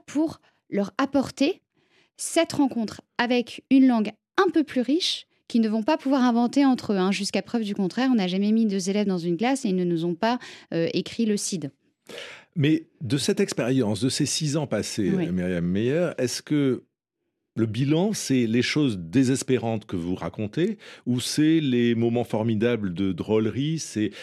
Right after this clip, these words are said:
Speaker 2: c'est les gestes d'attention et d'affection qu'ils peuvent, euh, vous porter ?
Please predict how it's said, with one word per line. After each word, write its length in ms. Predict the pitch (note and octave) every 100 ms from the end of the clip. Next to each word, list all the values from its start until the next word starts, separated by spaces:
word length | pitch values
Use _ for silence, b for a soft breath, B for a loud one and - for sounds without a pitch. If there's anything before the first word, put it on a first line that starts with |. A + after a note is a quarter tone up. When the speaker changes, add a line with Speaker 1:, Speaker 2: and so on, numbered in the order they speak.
| B
Speaker 2:
c'est 140 | -
les 100 | G#2
gestes 400 | G2+ B2 B2+ -
d'attention 720 | A2+ F#2+ A#2+ - A#2+ - - B2+
et 60 |
d'affection 640 | A2 G#2+ - A2+ - A2+ A2
qu'ils 240 | - F#2
peuvent, 480 | - G#2 G2+ F2+ F2
euh, 580 | F2 E2+ E2 E2 E2+ F2
vous 220 | D#2+ F#2
porter ? 500 | - A2+ - D#3+ E3+